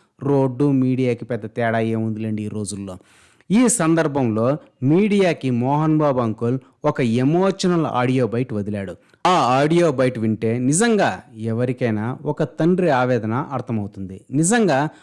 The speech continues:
వయసు మీద పడ్డ మోహన్ బాబు అంకుల్ ఒక తండ్రిగా చెప్తున్నది సముచితమే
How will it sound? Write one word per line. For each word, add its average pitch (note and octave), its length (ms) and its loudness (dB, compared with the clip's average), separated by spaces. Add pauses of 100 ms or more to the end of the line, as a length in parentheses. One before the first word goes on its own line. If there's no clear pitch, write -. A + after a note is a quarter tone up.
(220)
వయసు G3 460 4
మీద D3+ 280 2
పడ్డ C3 420 -2
మోహన్ B2+ 480 0
బాబు C3+ 220 0
అంకుల్ A#2+ 540 -2 (340)
ఒక D#3+ 220 2
తండ్రిగా D3+ 680 0
చెప్తున్నది A#2+ 720 -2
సముచితమే D#3+ 800 0